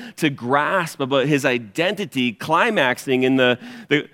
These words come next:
the clearest, arguably the clearest declaration of the identity of Jesus as the Christ. There may be no other time in the New Testament, in all of the gospel records, that Jesus makes a more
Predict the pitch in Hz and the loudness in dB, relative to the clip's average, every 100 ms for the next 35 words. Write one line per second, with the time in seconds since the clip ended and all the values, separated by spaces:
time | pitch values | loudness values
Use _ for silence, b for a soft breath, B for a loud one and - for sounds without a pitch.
0 | - 120 - - 226 262 160 123 - 151 | -4 -4 -4 -4 0 4 4 2 0 2
1 | 220 208 185 170 170 - 202 240 240 190 | 2 0 -4 -4 -4 -4 -4 0 0 0
2 | 143 202 202 190 202 214 214 156 123 139 | 0 0 0 0 0 -2 -4 0 2 0
3 | B B 147 151 170 180 156 170 202 208 | B B -2 -2 2 2 4 4 4 2
4 | 196 156 127 170 208 165 147 113 160 185 | 0 0 -4 -4 -2 -2 -2 -2 -2 -2
5 | 147 - - 165 147 156 - - _ _ | -6 -10 -2 0 0 -8 -18 -20 _ _
6 | _ _ _ _ _ _ _ _ _ _ | _ _ _ _ _ _ _ _ _ _
7 | _ 135 143 196 185 180 214 240 226 220 | _ 2 4 4 4 4 6 6 4 4
8 | 214 214 151 131 143 208 220 226 202 208 | 6 6 6 2 2 2 4 2 0 0
9 | 202 - 139 139 160 190 233 196 180 175 | 0 0 0 4 6 6 4 2 2 4
10 | 202 226 - 202 170 208 208 160 147 156 | 4 2 0 0 2 0 2 0 0 -4
11 | 143 127 233 240 170 - 160 160 165 160 | -4 -2 0 0 -2 0 0 2 0 2
12 | 165 156 | 4 4